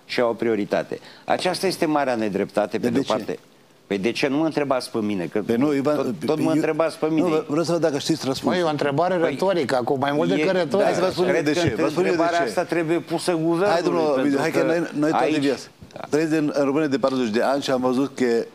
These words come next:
Speaker 2: lipsește un
Speaker 1: Pe-,
Speaker 2: lucru.
Speaker 1: plecați de la premisa că e ceva deliberat, poate să fie
Speaker 2: Nu,
Speaker 1: ceva
Speaker 2: nu, aici nu sunt
Speaker 1: deliberat.
Speaker 2: care, de-, direct. Și nimeni nu asumă în România, niciun politician nu asumă să spună adevărul. Nimeni n-a asumat.
Speaker 1: Eu
Speaker 2: Vă
Speaker 1: sunt
Speaker 2: spun eu
Speaker 1: convins.
Speaker 2: adevărul.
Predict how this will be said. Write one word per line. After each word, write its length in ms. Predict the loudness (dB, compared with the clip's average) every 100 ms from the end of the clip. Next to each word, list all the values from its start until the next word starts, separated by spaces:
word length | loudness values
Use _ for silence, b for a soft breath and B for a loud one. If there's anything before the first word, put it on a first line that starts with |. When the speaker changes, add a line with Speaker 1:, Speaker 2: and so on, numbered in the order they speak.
| -20 -20 -20 -16 -2
Speaker 2:
lipsește 420 | 0 0 0 2
un 40 |
Speaker 1:
Pe-, 60 | 0
Speaker 2:
lucru. 160 | 0 0
Speaker 1:
plecați 360 | 0 2 -2
de 60 | 0
la 80 | 0
premisa 420 | 0 0 0 -2
că 80 | -2
e 40 |
ceva 260 | -2 0 0
deliberat, 600 | 0 0 0 0 0 0
poate 180 | -2 -2
să 60 |
fie 140 | 0 0
Speaker 2:
Nu, 60 |
Speaker 1:
ceva 140 | 2 2
Speaker 2:
nu, 60 |
aici 100 | 2
nu 100 | 2
sunt 140 | 2 2
Speaker 1:
deliberat. 200 | 0 2
Speaker 2:
care, 180 | 0 2
de-, 280 | 0 2
direct. 460 | 2 2 0 -4 -8
Și 120 | -2
nimeni 460 | 0 2 2 2 2
nu 100 | 2
asumă 320 | 0 2 2
în 60 | 2
România, 280 | 2 2
niciun 220 | 0 0 0
politician 500 | -2 -2 -2 0 2
nu 100 | 0
asumă 380 | 0 0 0
să 120 | 0 -4
spună 260 | -2 0
adevărul. 480 | 2 2 2 0 -4 -10 -20 -20 _ _ -20 _
Nimeni 360 | 0 2 4 2
n-a 140 | 2
asumat. 380 | -2 -2 -4 -4 -8 -20 -20 -4
Speaker 1:
Eu 100 | 0
Speaker 2:
Vă 60 | 0
Speaker 1:
sunt 120 | 0
Speaker 2:
spun 60 |
eu 60 | 0
Speaker 1:
convins. 200 | 0 0
Speaker 2:
adevărul. 220 | -2 -4